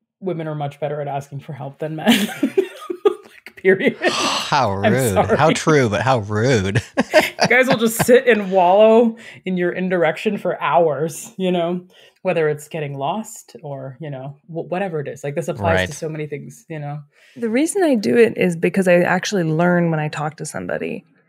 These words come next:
Speaker 3: I can't learn unless it's conversational, usually. Chat G P T has been really helpful in this because I just tell it to be really f-,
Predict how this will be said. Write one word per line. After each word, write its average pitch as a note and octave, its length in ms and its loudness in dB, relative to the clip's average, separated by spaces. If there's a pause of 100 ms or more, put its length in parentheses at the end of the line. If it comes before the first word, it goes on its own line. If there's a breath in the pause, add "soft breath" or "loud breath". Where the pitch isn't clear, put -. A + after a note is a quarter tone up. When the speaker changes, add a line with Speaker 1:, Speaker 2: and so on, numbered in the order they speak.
(160)
Speaker 3:
I F3 100 0
can't G#3 460 0
learn F3 400 2
unless E3 300 -4
it's D#3 160 -10
conversational, D#3+ 920 -4 (260)
usually. B3+ 580 0 (100)
Chat B3+ 240 -6
G C4 140 0
P A3 160 2
T G3+ 140 2
has F3+ 100 4
been F3 160 0
really E3 220 0
helpful D#3 400 -2
in A3 120 2
this B3+ 220 0
because F3 240 -2
I E3+ 100 4
just E3+ 220 -4
tell E3+ 180 2
it - 200 -2
to F3+ 60 -4
be E3+ 160 -4
really E3 360 2
f-, - 140 -6